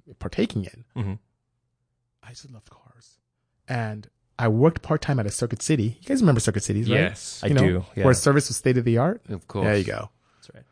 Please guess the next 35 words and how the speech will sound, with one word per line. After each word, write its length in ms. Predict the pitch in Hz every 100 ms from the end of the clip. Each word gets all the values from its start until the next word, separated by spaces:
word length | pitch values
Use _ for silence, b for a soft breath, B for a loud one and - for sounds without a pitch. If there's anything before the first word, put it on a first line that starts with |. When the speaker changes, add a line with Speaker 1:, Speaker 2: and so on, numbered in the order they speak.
| _ -
Speaker 2:
I 80 | 123
Speaker 1:
So 60 |
Speaker 2:
bought, 160 | 120 120
I 80 | 123
bought 180 | 123
some 260 | - 104 117
Speaker 1:
<laughs> 0 |
It's 120 | 170
Speaker 2:
highly 260 | 156 131 104
Speaker 1:
weird. 80 | 95
Speaker 2:
questionable 500 | 117 - 110 98 98
car 220 | 107 98
stereos 640 | - 101 92 92 92 -
Speaker 1:
There 100 | 147
you 40 | 139
Speaker 2:
as, 180 | 110 104
Speaker 1:
go. 80 |
Speaker 2:
as 120 | 98 101
a 60 | 95
youth 380 | 98 92 - -
there. 120 | 107
Speaker 1:
No, 100 | 131
you 260 | 170 151 165
got 140 | 170
one 100 | 170
of 80 | 160
those, 220 | 156 143 135
uh, 260 | 117 113 -
small, 440 | - 131 123 127
uh, 200 | 113 104
head 140 | 101 131
units 240 | 123 127
that 140 | - 110
had, 180 | 117
uh, 140 | 98